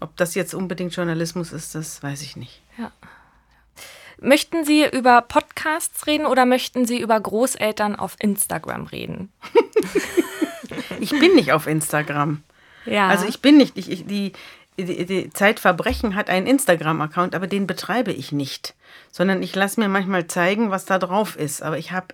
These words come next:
Speaker 1: Instagram, ich bin da nicht drauf. Ich bin auf Twitter und ich bin ähm, ja, sonst bin ich eigentlich nirgendwo.
Speaker 2: Mhm.
Speaker 1: Also jedenfalls nicht auf Instagram.
Speaker 2: Mhm. Und, ähm,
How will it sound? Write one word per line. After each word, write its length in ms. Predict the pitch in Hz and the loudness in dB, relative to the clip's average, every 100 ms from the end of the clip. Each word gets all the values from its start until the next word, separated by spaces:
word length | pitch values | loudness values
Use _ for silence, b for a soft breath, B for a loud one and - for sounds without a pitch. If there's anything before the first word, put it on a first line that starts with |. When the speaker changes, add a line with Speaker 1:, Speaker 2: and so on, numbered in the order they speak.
| _ | _
Speaker 1:
Instagram, 800 | - 196 - 214 196 202 208 - - | -6 -6 -2 -2 0 -2 -2 -8 -12
ich 160 | 165 | -4
bin 140 | 208 214 | 0 2
da 100 | 175 | 2
nicht 200 | 151 151 | 0 -2
drauf. 180 | 143 - | -6 -6
Ich 140 | 160 | -6
bin 120 | 190 | -2
auf 120 | 160 156 | -2 -2
Twitter 420 | 208 247 311 330 B B B B B | 0 0 0 -2 B B B B B
und 240 | 214 214 202 | -2 0 -2
ich 160 | - | -8
bin 380 | 190 190 185 180 b b b b - | -6 -2 -2 -6 b b b b -2
ähm, 520 | 185 175 170 165 165 160 | 2 2 2 0 -4 -4
ja, 220 | 143 139 - - | -4 -4 -10 -6
sonst 220 | 170 165 | -4 -4
bin 140 | 170 160 | -6 -6
ich 100 | 127 | -6
eigentlich 160 | 139 | -6
nirgendwo. 540 | 156 160 151 127 127 131 - | -6 -6 -8 -8 -10 -10 -8
Speaker 2:
Mhm. 340 | 196 196 214 254 | -4 -2 -2 -4
Speaker 1:
Also 180 | 165 156 | -4 -4
jedenfalls 420 | 160 190 185 165 | -4 -4 -4 -2
nicht 200 | 226 226 | -2 -2
auf 100 | 196 | -4
Instagram. 600 | 160 180 160 147 135 143 - | -4 -4 -4 -4 -4 -6 -4
Speaker 2:
Mhm. 300 | 202 220 269 B B B | -2 0 -2 B B B
Und, 320 | 208 214 202 - | -2 0 0 -2
ähm, 520 | 190 190 180 180 | -2 -2 -4 -6